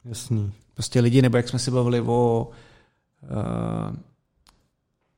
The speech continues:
Speaker 2: no, na Solani, že jo, jak měli ty R P C nody, tady mají postavený v Praze.
Speaker 1: No, z, eh, Rockaway.
Speaker 2: Jo, jo.
Speaker 1: Jasně.
Speaker 2: Tak, eh, takže na to je normální api, na který se můžeš připojit a sám si klidně napíšeš klienty, na to nepotřebuješ nic speciálního, ale používají to velký služby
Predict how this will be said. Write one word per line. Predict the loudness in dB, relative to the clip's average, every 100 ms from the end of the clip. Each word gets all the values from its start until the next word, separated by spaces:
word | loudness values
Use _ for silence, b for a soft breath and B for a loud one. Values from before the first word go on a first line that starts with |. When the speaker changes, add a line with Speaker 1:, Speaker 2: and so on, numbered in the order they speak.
| _
Speaker 2:
no, | -4 -2 -2
na | -4
Solani, | -2 -2 0 0 -2
že | -2
jo, |
jak | -4 -4
měli | -4 -2
ty | -4
R | -6
P | -8
C | -6
nody, | -4 -4 -4
tady | -6 -6
mají | -4
postavený | -4 -8 -6 -4 -6
v | -6
Praze. | -6 -4 -6 -8 _ _ _ _ _ _ _
Speaker 1:
No, | -4 -2
z, | 2
eh, | 4 6 6 6
Rockaway. | 4 2 0 2 2 4
Speaker 2:
Jo, | 4
jo. | 2 0 -4 -10 -20 -12 -8
Speaker 1:
Jasně. | -6 -6 -4
Speaker 2:
Tak, | 0 0 -2 0
eh, | 2 0 B B B B
takže | -2 4 4 2 -2
na | -2
to | 4 6
je | 8
normální | 6 4 4 2
api, | 2 2
na | 2
který | 0 -4
se | -2
můžeš | 0 0 -2
připojit | -4 0 4 4
a | 4
sám | 2 0
si | 0 -2
klidně | 0 2
napíšeš | 0 0 -2 -2
klienty, | 0 0 2 2 0
na | 0
to | -2
nepotřebuješ | -2 -4 -2 -2
nic | -2
speciálního, | -4 -6 0 2 4 4 2 2
ale | 2 2
používají | 2 -2 0 0 0
to | 0
velký | 0 -4
služby | -8 -6 -2 0 0